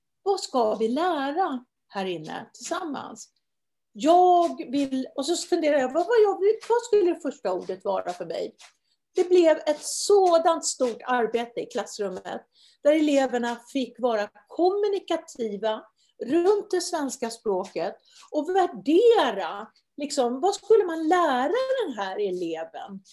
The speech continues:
Liksom, för, för ord. Vad behöver den här eleven första veckan? Vad behöver den här andra veckan?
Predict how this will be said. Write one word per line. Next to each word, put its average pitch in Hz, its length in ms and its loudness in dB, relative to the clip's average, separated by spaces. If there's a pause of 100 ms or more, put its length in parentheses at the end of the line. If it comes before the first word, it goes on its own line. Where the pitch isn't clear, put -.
(460)
Liksom, 302 400 -8
för, 320 380 -8
för 359 200 -4
ord. 294 580 -2 (400)
Vad - 320 2
behöver 415 840 0
den 285 100 -4
här 196 120 -4
eleven 175 840 -6 (380)
första 285 380 -2
veckan? 262 600 -2 (1040)
Vad 403 140 0
behöver 392 260 6
den 294 100 -2
här 254 140 -2
andra 208 500 -4
veckan? 311 400 -6